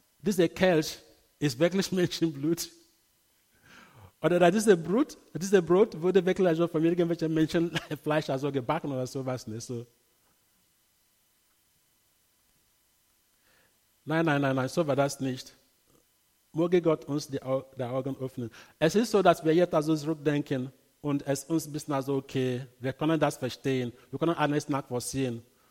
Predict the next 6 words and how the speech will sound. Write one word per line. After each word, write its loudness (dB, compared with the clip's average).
Kommt 0
zu -8
uns -2
eine 2
neue 0
Offenbarung -2